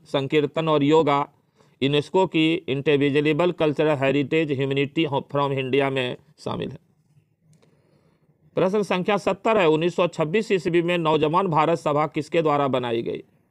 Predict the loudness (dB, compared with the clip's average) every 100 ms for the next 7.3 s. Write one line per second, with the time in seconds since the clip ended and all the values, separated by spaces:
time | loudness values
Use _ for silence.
0 | _ _ _ _ -2 0 2 0 0 0
1 | -2 -2 _ _ _ -6 -4 0 0 0
2 | 0 0 0 0 -4 -2 0 0 -2 -6
3 | -4 -2 -2 -2 -2 -2 -2 -2 -2 -6
4 | -8 -8 -10 -14 -10 -8 -2 0 2 2
5 | 0 -4 -18 _ _ _ _ -6 -4 -2
6 | -2 0 0 0 0 2 2 2 0 0
7 | 0 -2 -2